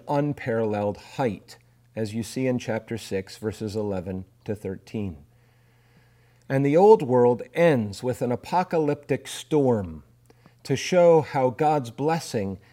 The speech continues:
and gracious salvation will only come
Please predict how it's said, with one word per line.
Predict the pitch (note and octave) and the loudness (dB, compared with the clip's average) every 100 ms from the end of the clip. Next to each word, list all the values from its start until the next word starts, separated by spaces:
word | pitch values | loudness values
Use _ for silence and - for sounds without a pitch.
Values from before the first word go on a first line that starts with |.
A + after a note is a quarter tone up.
| _ | _
and | C3 B2 | -4 -4
gracious | A#2+ D3 E3+ - D3+ - | 2 2 2 0 -4 -4
salvation | - C#3+ A#2 G#2 A#2+ B2+ - G2 F#2 - _ _ - | -8 -2 -2 0 0 0 -4 -6 -8 -14 _ _ -4
will | B2+ - | -4 2
only | D#3+ G3+ A3 F#3 | 4 4 2 0
come | - B2 G2 F#2+ | -2 -4 -2 -4